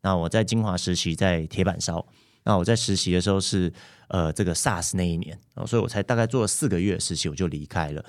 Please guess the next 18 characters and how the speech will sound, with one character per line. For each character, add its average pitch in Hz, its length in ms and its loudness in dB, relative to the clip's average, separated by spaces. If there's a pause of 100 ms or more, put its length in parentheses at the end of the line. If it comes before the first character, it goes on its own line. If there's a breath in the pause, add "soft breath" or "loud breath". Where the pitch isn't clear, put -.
(340 loud breath)
那 160 100 4
其 143 80 4
实 135 80 6
我 147 60 2
刚 131 280 0
到 123 160 4
金 104 220 -2
华 95 140 -2
的 82 60 -4
时 98 60 -2
候 101 40 2
有 95 100 2
很 - 180 -6
多 98 160 0
适 - 300 0
应 95 160 0
不 101 140 4
良 82 200 -2